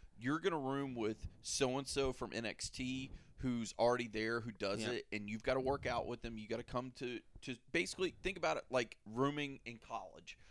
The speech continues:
Speaker 2: Yeah.
Speaker 1: Like, you gotta come with them to school to every day. You gotta go to the gym with them every day. You've gotta go to all these classes with him."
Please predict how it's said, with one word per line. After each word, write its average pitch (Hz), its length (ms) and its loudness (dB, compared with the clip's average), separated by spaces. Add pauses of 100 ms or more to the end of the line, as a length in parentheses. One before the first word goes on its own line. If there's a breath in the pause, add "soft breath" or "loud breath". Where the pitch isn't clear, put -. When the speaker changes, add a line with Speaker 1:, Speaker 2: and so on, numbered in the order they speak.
Speaker 2:
Yeah. 113 100 2
Speaker 1:
Like, 113 200 4
you 104 80 -10
gotta 110 160 0
come 113 200 -2
with 123 80 -4
them 147 100 -2
to - 80 -6
school 208 220 -4
to 131 80 4
every 90 180 0
day. 69 280 -2
You 110 100 -8
gotta 117 160 6
go 117 100 4
to 117 60 6
the 131 100 -4
gym 190 220 0
with 156 120 -4
them 104 120 -8
every 82 180 -6
day. 80 260 -6
You've 110 160 -8
gotta 117 200 2
go 123 200 2
to 120 100 4
all 120 180 6
these 123 180 -2
classes 160 500 6
with 92 160 -2
him." 85 160 -6